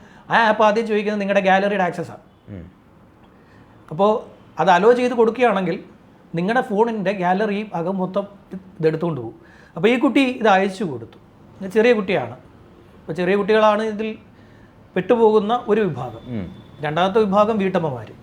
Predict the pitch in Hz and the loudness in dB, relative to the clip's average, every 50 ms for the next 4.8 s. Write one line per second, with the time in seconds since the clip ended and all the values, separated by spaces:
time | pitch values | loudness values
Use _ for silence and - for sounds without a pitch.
0 | - - 107 92 85 78 - - - - - - - - - - 175 175 202 220 | -18 -14 -14 -12 -12 -14 -18 -20 -20 -20 -20 -20 -20 -20 -8 -6 -4 -2 0 0
1 | 202 202 208 208 208 220 214 190 185 151 180 151 135 127 123 117 113 110 - - | 2 2 2 2 2 0 0 -2 -4 -4 -4 -6 -6 -8 -10 -12 -16 -18 -20 -20
2 | _ _ _ - _ _ _ _ - - - 139 135 170 170 185 202 214 214 226 | _ _ _ -20 _ _ _ _ -20 -14 -12 -4 -4 -2 2 2 2 2 2 2
3 | 233 220 220 240 240 226 226 226 233 233 233 220 208 220 220 - 240 240 240 - | 0 0 0 -2 -2 -2 -4 -4 -2 -2 -2 -2 -2 -2 0 0 0 0 0 -4
4 | 190 185 214 240 311 285 - 285 240 220 180 165 156 131 120 120 | -2 0 0 2 0 0 0 0 -2 -2 0 0 -2 -2 -2 -10